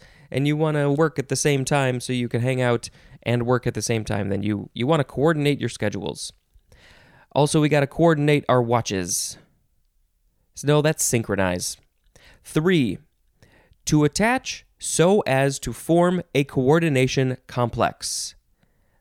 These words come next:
Uh, what is a coordination complex? Are we gonna see that?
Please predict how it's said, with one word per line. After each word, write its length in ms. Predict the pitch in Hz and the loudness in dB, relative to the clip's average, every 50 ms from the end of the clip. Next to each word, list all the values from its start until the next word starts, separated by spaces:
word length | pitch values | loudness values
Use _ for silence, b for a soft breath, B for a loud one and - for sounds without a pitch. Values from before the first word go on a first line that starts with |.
| _ - | _ -8
Uh, 240 | - 104 104 101 98 | -6 -4 -2 -2 -2
what 220 | 101 117 185 269 | 0 0 0 0
is 140 | 277 220 - | 0 -2 -4
a 80 | 90 - | -6 -6
coordination 760 | - - 120 120 156 170 156 131 135 147 143 - 117 110 | -6 -4 0 2 2 2 2 2 2 2 0 0 -4 -8
complex? 520 | - - 139 147 147 - 117 110 104 - - | -6 -4 -4 -4 -2 -2 -4 -4 -4 -4 -6
Are 60 | 117 | -4
we 120 | 123 156 | -2 -2
gonna 180 | 160 165 156 151 | 0 0 0 -2
see 200 | - - 147 147 | -2 -2 -2 -2
that? 400 | 139 143 156 180 185 - - | 0 0 0 -2 -2 -4 -8